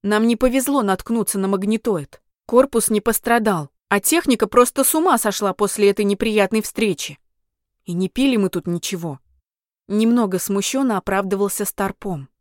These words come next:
«Можете не продолжать?» Тяжело вздохнула я, отмахиваясь от тарианца. Хуже нет, когда непрофессионалы лезут в работу двигателей. Открыла кофр, чтобы вынуть из его недр высокоточный анализатор собственной сборки.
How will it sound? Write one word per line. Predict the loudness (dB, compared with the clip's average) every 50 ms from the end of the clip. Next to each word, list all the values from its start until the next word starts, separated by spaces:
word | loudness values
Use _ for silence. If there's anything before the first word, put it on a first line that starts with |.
| _ _ _ _ _ _ 0
«Можете | 4 4 6 6 4 2 2 0 2 4 4
не | 4 4
продолжать?» | 4 2 2 4 4 2 2 0 -2 -6 -6 -8 -10 -12 -14 -16 -16 -16 -20 _ _ _ _ _ _ _ -8
Тяжело | -2 -2 -2 0 2 2 2 2 2
вздохнула | 0 -2 -2 -2 -2 -2 0 0 0 0 0 0
я, | -2 -4 -6 -8 -8
отмахиваясь | -6 -8 -4 -2 -2 -2 -2 -2 -4 -4 -4 -4 -2 -2
от | -4 -6 _
тарианца. | 0 0 2 2 2 -2 -2 -4 -6 -6 -8 -8 -8 -14 _ _ _ _ _ _ _
Хуже | _ -6 -4 -2 -2 0 0 0
нет, | 0 0 -2 -4 -6
когда | -4 -2 -2 2 2 2
непрофессионалы | 2 2 -2 -2 -4 -6 -4 -4 -4 0 0 0 0 2 0 0 0 0
лезут | 0 2 2 2 2 2 -2 -2
в | -2 -2
работу | -2 -2 0 0 -2 -2 -2 -4
двигателей. | -4 -4 -4 -4 -4 -6 -8 -8 -8 -10 -10 -12 -14 -18 _ _ _ _ _ _ _ _ _ _ _ _ _ _ _ _
Открыла | -6 -6 -6 -4 -2 0 4 6 6 6 6
кофр, | 4 2 0 0 0 -2 -8 -10 -12 _ _ _
чтобы | -14 -10 -2 0 0 0 0 -2
вынуть | 0 0 0 0 0 0 -2 -2 -4
из | -4 -2
его | -2 -2 -2 0 0 0
недр | 0 0 0 -2 -2 -2
высокоточный | -2 -4 -2 -4 -4 -2 -2 -4 -2 -2 -4 -4 -4 -4 -2 0
анализатор | 0 0 2 0 0 0 0 -2 -2 -2 -6 -6
собственной | -4 -4 -4 -4 -6 -6 -10 -6 -4 -2 -2 -2
сборки. | -2 -4 -2 0 0 -2 -2 -4 -12 -18 -18 -18